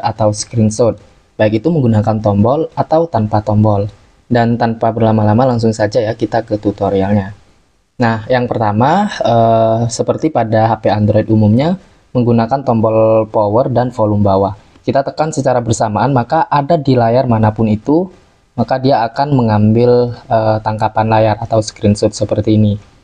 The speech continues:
Nah, itu adalah cara yang pertama. Kemudian untuk cara yang kedua, eh, bisa menggunakan, eh, fitur yang ada di bagian pusat kontrol. Nah, di sini ada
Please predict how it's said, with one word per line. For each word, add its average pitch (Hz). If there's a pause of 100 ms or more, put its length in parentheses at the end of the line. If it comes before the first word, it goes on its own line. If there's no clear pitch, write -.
(320)
Nah, 104
itu 123
adalah 107
cara 104
yang 104
pertama. 104 (240)
Kemudian 175
untuk 151
cara 151
yang 147
kedua, 139
eh, 120
bisa 120
menggunakan, 117 (300)
eh, 120
fitur 123
yang 127
ada 113
di 110
bagian 107
pusat 113
kontrol. 120 (480)
Nah, 113
di 110
sini 120
ada 117